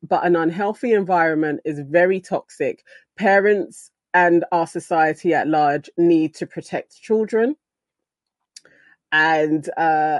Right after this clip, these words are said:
Natasha says, "I understand where both of you come from. I'm in the exact position, but by law was allowed to leave the country as my ex-husband told the court he would not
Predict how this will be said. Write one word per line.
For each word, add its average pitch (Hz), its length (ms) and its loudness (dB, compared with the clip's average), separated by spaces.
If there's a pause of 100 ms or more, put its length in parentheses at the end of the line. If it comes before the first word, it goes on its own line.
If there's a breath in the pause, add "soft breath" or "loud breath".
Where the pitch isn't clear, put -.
Natasha 202 560 -2
says, 170 400 -2
"I 180 160 0
understand 185 640 -2
where 160 180 -2
both 196 280 0
of 180 140 -6
you 170 100 -6
come 160 240 -4
from. 151 400 -6 (280 soft breath)
I'm 170 220 2
in 185 260 0
the 170 120 4
exact 156 540 -4
position, 151 600 -2 (240 soft breath)
but 143 220 -2
by 208 240 4
law 175 440 4
was 175 200 0
allowed 165 420 -2
to 185 100 -10
leave 202 320 -4
the 202 80 -2
country 156 640 -2
as 156 200 -4
my 156 240 -2
ex-husband 180 600 -2
told 220 280 2
the 208 60 -4
court 156 400 0
he 170 160 -2
would 151 240 -2
not 180 300 2